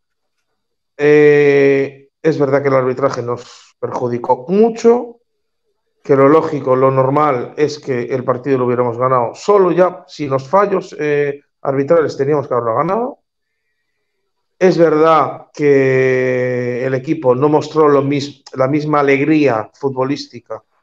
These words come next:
que en Sevilla, pero es que el rival,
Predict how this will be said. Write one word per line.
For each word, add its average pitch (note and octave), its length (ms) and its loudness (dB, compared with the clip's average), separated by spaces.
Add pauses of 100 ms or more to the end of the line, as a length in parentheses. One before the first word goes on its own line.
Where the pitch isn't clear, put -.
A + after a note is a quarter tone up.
(520)
que C3 680 0
en A#2+ 400 -10
Sevilla, F#3+ 640 0 (180)
pero B2+ 200 -2
es A#2+ 100 -8
que - 100 -8
el B2 60 -4
rival, B2 600 -2